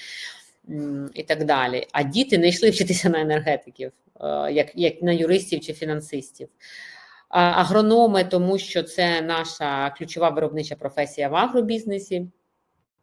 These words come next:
е, і там є певна плинність. І ще який момент важливий, е,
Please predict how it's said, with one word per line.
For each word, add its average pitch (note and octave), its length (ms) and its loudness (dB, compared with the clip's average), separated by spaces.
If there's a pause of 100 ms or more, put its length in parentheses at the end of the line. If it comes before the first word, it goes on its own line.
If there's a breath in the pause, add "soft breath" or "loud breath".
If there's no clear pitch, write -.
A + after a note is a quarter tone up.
(400)
е, C#3+ 440 -4
і - 60 -8
там E3 220 -2
є D#3+ 100 0
певна D#3 260 0
плинність. F#3 540 -2
І F#3+ 200 0 (580 loud breath)
ще - 180 0
який A#3 220 6
момент F#3+ 400 4
важливий, D#3 580 0
е, - 60 -14